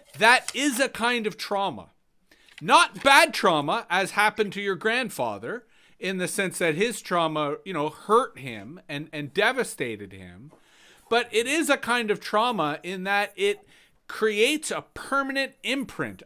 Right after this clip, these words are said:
an emotional, neurological imprint in your brain that changes your behavior forever. In the case of your granddad, it was regret, right? It was, you know, he, he, he, uh, uh,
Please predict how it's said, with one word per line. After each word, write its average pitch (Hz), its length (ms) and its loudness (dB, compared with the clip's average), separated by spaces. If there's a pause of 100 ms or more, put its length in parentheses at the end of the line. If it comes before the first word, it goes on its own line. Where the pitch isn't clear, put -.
an 196 120 -6
emotional, 254 840 0
neurological 226 880 0
imprint 202 520 -8
in 196 240 -10
your 202 140 -2
brain 175 600 -4 (300)
that 175 200 -4
changes 247 560 -2
your 233 120 -4
behavior 196 440 0
forever. 160 500 -4 (640)
In 185 100 -2
the 185 60 2
case 285 300 2
of 226 60 0
your 185 140 2
granddad, 196 840 2 (340)
it 180 100 0
was 170 200 0
regret, 151 460 2 (460)
right? 170 320 2
It 175 120 0
was, 175 260 0
you 190 100 -2
know, 170 160 2
he, 175 160 -2
he, 180 460 -4
he, 180 280 -4
uh, 147 280 -2 (100)
uh, 131 240 -2